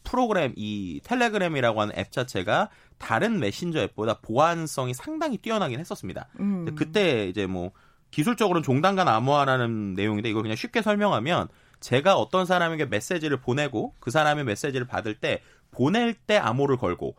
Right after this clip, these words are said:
Speaker 1: 또 받는 사람이 받기 직전에 암호가 풀리는, 그러니까 중간에 누군가가 그 메시지를 훔쳐가더라도 암호가 걸려 있으니까 그걸 못
Speaker 2: 네.
Speaker 1: 보는 거예요.
Speaker 2: 아, 네,
Speaker 1: 네,
Speaker 2: 네.
Speaker 1: 그 이천십사 년은 그게 텔레그램에만 적용이 되고 있었어요. 근데 지금은 이제 우리나라에 있는 뭐 카카오톡이나 이런 데도 똑같이 다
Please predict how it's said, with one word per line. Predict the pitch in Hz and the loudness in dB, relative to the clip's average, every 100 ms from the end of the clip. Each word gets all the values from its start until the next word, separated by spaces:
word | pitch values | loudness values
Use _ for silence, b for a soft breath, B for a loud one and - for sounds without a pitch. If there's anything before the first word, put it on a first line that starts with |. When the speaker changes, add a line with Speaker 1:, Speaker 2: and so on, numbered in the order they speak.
| b b - | b b -2
Speaker 1:
또 | 175 | -2
받는 | - 208 165 226 | -2 -4 -2 0
사람이 | 208 185 175 170 | 2 2 0 -4
받기 | - 117 - 254 | -4 -6 -4 -8
직전에 | - - 240 233 | -8 -2 2 2
암호가 | 117 120 127 | 2 0 -2
풀리는, | - 226 165 85 - | -4 -6 -6 -8 -4
그러니까 | 135 | -4
중간에 | 127 151 175 190 175 | -2 -4 2 2 2
누군가가 | 107 117 135 139 156 185 B B B | -2 -6 -2 0 2 0 B B B
그 | 131 | 0
메시지를 | 110 127 160 147 | 0 0 -2 -2
훔쳐가더라도 | 254 254 208 175 143 123 | -4 0 2 2 2 2
암호가 | 127 135 175 160 | 0 0 2 0
걸려 | 139 110 107 | 2 2 0
있으니까 | - 107 98 170 | -2 -10 -2 -2
그걸 | 196 | 0
못 | 123 | 0
Speaker 2:
네. | 107 | 2
Speaker 1:
보는 | 190 165 101 | 2 0 0
거예요. | 90 90 - | -2 -2 -2
Speaker 2:
아, | 185 | -4
네, | 175 165 156 | -4 -6 -2
Speaker 1:
네, | 117 | -2
Speaker 2:
네. | 127 | 0
Speaker 1:
그 | 127 110 | 0 0
이천십사 | 98 117 262 240 - 240 | -2 -2 -2 -2 0 0
년은 | 208 185 | 0 -2
그게 | - | -4
텔레그램에만 | - 349 403 359 302 202 147 | -2 -2 0 0 -2 0 -2
적용이 | 123 113 117 | -2 -4 -4
되고 | 104 98 | -6 -6
있었어요. | 98 101 - 95 139 95 b b b | -6 -6 -4 0 0 0 b b b
근데 | 143 143 | -6 -6
지금은 | - - 151 269 294 269 | -4 -4 0 0 0 -2
이제 | 139 139 127 104 87 | -2 0 0 -2 -6
우리나라에 | 117 147 175 147 131 | -4 -2 2 2 2
있는 | 113 110 | 0 -4
뭐 | 101 | -6
카카오톡이나 | - 202 240 - 156 | -8 -6 -6 -4 -4
이런 | 113 101 98 | -4 -4 -4
데도 | 110 | -6
똑같이 | - - 269 - | -8 -8 -8 0
다 | 135 107 | 0 0